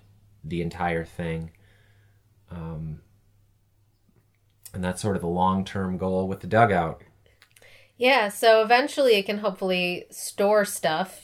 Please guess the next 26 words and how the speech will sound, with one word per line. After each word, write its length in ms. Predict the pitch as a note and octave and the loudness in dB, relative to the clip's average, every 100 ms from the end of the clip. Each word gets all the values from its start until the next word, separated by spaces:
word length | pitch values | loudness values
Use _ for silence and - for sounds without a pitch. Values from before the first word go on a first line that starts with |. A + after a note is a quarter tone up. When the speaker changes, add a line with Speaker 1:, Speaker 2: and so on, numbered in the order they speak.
| - | 0
Speaker 2:
furniture 420 | F#3+ F#3 F#3 E3+ | 2 2 -2 -4
and 220 | E3 E3+ | -4 -4
things, 540 | E3 D#3+ E3+ G3 - - _ _ _ _ | -4 -4 -6 -8 -10 -16 _ _ _ _
um, 500 | F3 E3 D#3+ D#3 E3 - _ _ _ | -6 -4 -4 -8 -12 -16 _ _ _
or 320 | G3+ F3+ F3 - | 4 4 4 0
in 100 | F#3+ | -2
a 260 | F3+ F3 F#3 _ _ _ G#3 F#3+ | 0 -2 -6 _ _ _ -14 -4
more 280 | A3+ A#3+ G#3+ | 6 6 6
distant 420 | G3+ F#3+ F#3 E3+ | 4 0 -4 -4
future, 760 | - E3+ D#3+ F#3 F3+ F#3+ F#3+ - F#3+ | -6 -6 -2 0 2 0 -4 -12 -10
be 200 | E3+ E3+ | -8 -6
like 300 | E3+ D#3+ E3 | -4 -4 -2
a, 140 | D#3+ | -4
you 100 | F3+ | -2
know, 140 | D#3+ D#3+ | -4 -2
vegetable 500 | F#3 F#3+ - F3 E3 | -2 -2 -4 -4 -4
cellar 500 | - D#3+ E3 D#3+ F3+ | -2 -2 -2 0 0
or 140 | E3 | 0
wine 300 | E3+ F3 F#3 | 0 0 0
cellar, 500 | F3+ D#3 D#3+ D#3+ D#3+ _ - | -2 -2 -2 -4 -6 _ -10
something 320 | E3+ D#3+ D#3+ | -8 -6 -8
like 180 | E3+ - | -8 -2
that. 360 | F3 D#3+ - _ - - - - | -2 -2 -8 _ -20 -20 -18 -8
Um, 460 | D#3+ - - F#3+ _ _ _ _ | -6 -8 -10 -16 _ _ _ _
but 140 | G3+ A3 | 2 6
also 400 | A#3+ B3+ A#3+ | 6 6 6